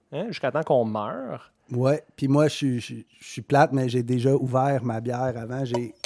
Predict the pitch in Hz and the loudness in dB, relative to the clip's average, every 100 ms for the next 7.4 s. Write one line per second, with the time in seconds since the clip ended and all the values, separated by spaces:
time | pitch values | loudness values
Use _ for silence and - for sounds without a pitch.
0 | - _ - - _ - - - 139 - | -16 _ -2 -2 _ -10 -10 -8 -6 0
1 | 139 139 131 127 127 160 185 135 123 123 | 2 2 2 0 2 2 2 -2 -2 -4
2 | - 151 175 160 127 143 165 139 113 - | -4 -4 0 0 0 0 0 -2 -6 -14
3 | _ - 120 113 117 _ - _ 127 123 | _ -8 -4 -2 -4 _ -20 _ -8 -6
4 | 117 117 117 117 120 120 117 120 117 107 | -6 -6 -6 -6 -2 -2 0 0 -2 -6
5 | 139 _ - 175 - 147 - 123 123 147 | -14 _ -4 -4 0 0 0 -4 -2 -2
6 | 127 113 131 143 147 143 160 131 - 170 | -2 -4 2 2 4 4 4 2 0 2
7 | 156 123 127 | 4 4 0